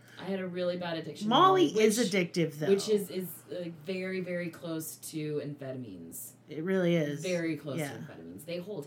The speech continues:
Speaker 1: hands. They're, like, um, a
Speaker 2: Which
Speaker 1: fraction of a
Speaker 2: sucks because it's
Speaker 1: molecule
Speaker 2: such a
Speaker 1: away.
Speaker 2: good treatment for, uh, depression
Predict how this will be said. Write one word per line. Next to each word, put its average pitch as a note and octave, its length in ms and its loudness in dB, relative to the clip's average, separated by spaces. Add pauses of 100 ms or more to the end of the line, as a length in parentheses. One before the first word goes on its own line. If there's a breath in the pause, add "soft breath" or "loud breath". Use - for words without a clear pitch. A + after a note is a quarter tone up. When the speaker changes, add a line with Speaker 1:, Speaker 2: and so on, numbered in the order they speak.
(100)
Speaker 1:
hands. A#2+ 400 -12
They're, A3+ 140 -2
like, G#3+ 240 -4
um, D#3+ 220 -6 (120)
a D#3 40 -8
Speaker 2:
Which D3 80 -8 (100)
Speaker 1:
fraction G3 400 2
of G4 80 6
a - 40 0
Speaker 2:
sucks E3+ 40 -2 (200)
because A#3 260 2
it's G#3 100 4
Speaker 1:
molecule C#3+ 80 0
Speaker 2:
such A#3+ 380 2
a C4 40 4
Speaker 1:
away. G#3+ 80 2
Speaker 2:
good G#3 220 2
treatment G3 640 -2
for, E3 600 0
uh, D#3+ 160 0
depression D#3+ 760 -4